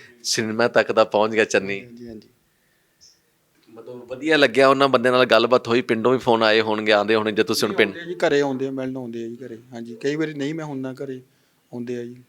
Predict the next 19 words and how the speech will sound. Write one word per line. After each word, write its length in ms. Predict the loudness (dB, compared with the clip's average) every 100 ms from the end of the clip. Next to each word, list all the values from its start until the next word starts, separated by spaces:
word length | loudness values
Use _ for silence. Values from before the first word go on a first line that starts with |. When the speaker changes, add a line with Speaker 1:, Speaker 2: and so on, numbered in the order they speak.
| -8
Speaker 2:
ਦੁਬਾਰੇ 340 | -4 -2 -4
ਆਉਂਦੇ, 280 | -6 -8 -12
ਫਿਰ 160 | -14 -16
ਦੁਬਾਰੇ 260 | -18 -18
ਮਿਲਦੇ 300 | -18 -18 -20
ਆ 20 |
ਜੀ। 100 | -20 -20
Speaker 1:
ਹੁਣ 120 | -20 -20
ਫਿਲਮ 200 | -20 -20
ਤੋਂ 100 | -12
ਬਾਅਦ 240 | -6 -4
ਚੰਨੀ 340 | 0 0 0 -2
ਨੂੰ 180 | 0 0
ਜਦੋਂ 200 | 0 0
ਪਿੰਡ 240 | 0 2
ਲੈ 240 | 2 2
ਕੇ 120 | 2 2
ਜਾਣਾ, 240 | 2 2
ਸ਼ਾਇਦ 320 | 2 2 4